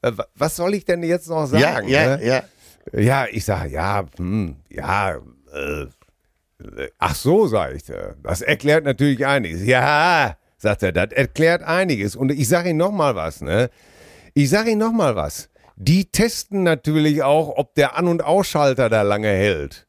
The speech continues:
Speaker 1: ne? Aber ich sag's Ihnen ganz ehrlich, was hat das denn mit dem Fernseher zu tun?
Speaker 2: Ey, das sind natürlich geile Argumente, ey, Hammer,
Speaker 1: Ja,
Speaker 2: geil.
Speaker 1: ne? Ja, und ich natürlich, „Was haben Sie denn für einen Fernseher?“, sagt er zu mir, ne? Oh,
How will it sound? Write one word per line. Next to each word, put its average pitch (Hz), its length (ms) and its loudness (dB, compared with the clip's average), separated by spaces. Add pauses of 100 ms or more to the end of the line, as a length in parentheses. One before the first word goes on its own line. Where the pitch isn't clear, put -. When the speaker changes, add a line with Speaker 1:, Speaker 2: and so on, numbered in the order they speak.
(140)
Speaker 1:
ne? 123 360 0 (340)
Aber 131 200 2
ich 139 100 0
sag's 180 180 0
Ihnen 147 140 0
ganz 151 180 0
ehrlich, 151 320 -2
was 131 160 0
hat 143 160 0
das 160 140 0
denn 170 140 0
mit 147 120 -2
dem 151 120 -2
Fernseher 139 500 0
zu - 140 -8
tun? 85 260 -4
Speaker 2:
Ey, 50 160 -2
das - 220 0
sind 95 160 -6
natürlich 76 380 -2 (120)
geile 135 480 -2
Argumente, 98 580 0
ey, 87 140 2 (100)
Hammer, 123 320 0
Speaker 1:
Ja, 202 360 2
Speaker 2:
geil. 131 420 0
Speaker 1:
ne? 170 360 2 (300)
Ja, 180 320 2
und 165 260 0
ich 180 260 0
natürlich, 175 440 2
„Was 196 160 0
haben 311 160 4
Sie 294 100 2
denn 202 160 4
für 160 120 0
einen 139 80 0
Fernseher?“, 135 520 4
sagt 120 200 -2
er 117 100 0
zu 120 160 -4
mir, 85 300 0
ne? 110 300 0 (680)
Oh, 107 360 2